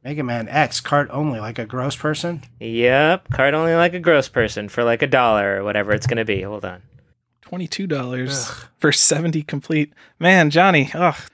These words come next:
Speaker 3: This proving that you can have a good collection for cheap and then not wanting to spend fifty dollars on one box, huh? This is really killing you.
Speaker 2: Well, I figure people who are also, like, wanting to have a,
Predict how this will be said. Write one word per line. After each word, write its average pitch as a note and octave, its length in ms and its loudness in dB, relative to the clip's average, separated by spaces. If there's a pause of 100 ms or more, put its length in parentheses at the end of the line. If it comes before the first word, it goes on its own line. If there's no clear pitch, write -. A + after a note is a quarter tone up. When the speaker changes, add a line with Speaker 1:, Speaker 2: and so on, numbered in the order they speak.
(180)
Speaker 3:
This D#3+ 160 0
proving A#3+ 420 2
that F#3+ 200 4
you F3 120 -2
can G3+ 120 0
have G3 100 4
a - 40 -6
good G3+ 160 2
collection G#3+ 380 2
for F3 100 0
cheap - 420 0
and D#3+ 140 2
then D3+ 140 4
not E3+ 200 4
wanting F3 220 4
to F3 100 -4
spend F3 300 2
fifty F3+ 300 0
dollars D#3+ 400 4
on C#3+ 140 0
one D#3+ 180 0
box, D3+ 360 2
huh? D#3 260 -2 (340)
This E3+ 120 -6
is F3+ 40 -2
really F3+ 160 4
killing F3+ 320 4
you. C3 180 0 (320)
Speaker 2:
Well, F#3 300 0 (540)
I D3+ 100 -4
figure D#3 520 2
people B2+ 340 0
who B2 160 0
are A2+ 180 4
also, A2+ 460 2
like, G#2+ 200 2
wanting A2 520 0
to A2 180 -2
have G#2+ 220 0
a, G#2 120 0